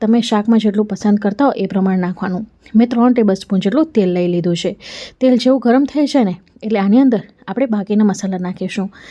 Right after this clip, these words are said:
ગેસની ફ્લેમને મેં ઓન કરી દીધી છે. હવે તેલ આપણું ગરમ થઈ ગયું છે, તો હાફ ટીસ્પૂન જેટલી હિંગ નાખીશું,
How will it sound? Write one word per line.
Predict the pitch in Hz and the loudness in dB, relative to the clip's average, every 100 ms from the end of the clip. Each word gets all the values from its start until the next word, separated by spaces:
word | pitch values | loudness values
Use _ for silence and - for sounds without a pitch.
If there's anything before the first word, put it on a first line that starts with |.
| - - | -20 -6
ગેસની | - 226 233 262 | 0 0 2 0
ફ્લેમને | 269 262 247 254 | 2 2 2 4
મેં | 254 262 | 4 0
ઓન | 202 202 226 | 0 0 2
કરી | 240 226 | 2 0
દીધી | 240 240 | 2 2
છે. | 233 269 - _ _ - | 0 -2 -6 _ _ -4
હવે | 214 208 - - - - _ | 0 0 -4 -14 -20 -20 _
તેલ | 254 254 | 0 2
આપણું | 240 254 | 2 0
ગરમ | 202 208 | 2 2
થઈ | 233 254 | 2 2
ગયું | 240 269 | 2 0
છે, | - 233 | 0 -2
તો | 190 | -2
હાફ | - 180 - | -8 -8 -4
ટીસ્પૂન | 185 185 208 196 | -4 -2 0 2
જેટલી | 185 185 170 | 0 -2 -2
હિંગ | 196 214 | 2 4
નાખીશું, | 240 214 214 202 220 | 4 2 -2 -2 -4